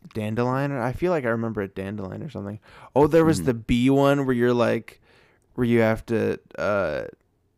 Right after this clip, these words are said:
Speaker 1: there's through hedges, you have to, like, move leaves and stuff.
Speaker 2: Yep.
Speaker 1: Um,
Speaker 2: Um,
Speaker 1: I'm only remembering these because I'm, I'm looking at, I'm looking at it online.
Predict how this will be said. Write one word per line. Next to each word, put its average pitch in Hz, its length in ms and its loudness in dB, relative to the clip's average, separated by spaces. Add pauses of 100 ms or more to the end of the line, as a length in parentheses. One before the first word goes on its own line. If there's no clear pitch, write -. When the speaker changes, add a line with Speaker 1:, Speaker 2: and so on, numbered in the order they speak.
(580)
Speaker 1:
there's 117 220 -4
through 123 180 0
hedges, 120 680 -2
you 110 120 -4
have 107 140 -6
to, 113 80 -6
like, 104 360 -8 (140)
move 110 360 -6
leaves 110 480 -10
and 107 140 -8
stuff. - 640 -8
Speaker 2:
Yep. 101 320 -2 (1800)
Speaker 1:
Um, 92 80 -2
Speaker 2:
Um, 82 580 -4
Speaker 1:
I'm 131 140 0
only 170 200 6
remembering 120 500 2
these 104 220 -6
because 113 340 -6
I'm, 104 200 -8
I'm 101 180 -6
looking 104 380 -6
at, 98 300 -6 (260)
I'm 104 140 -10
looking 101 300 -12
at 101 140 -10
it 78 180 -14
online. 107 580 -12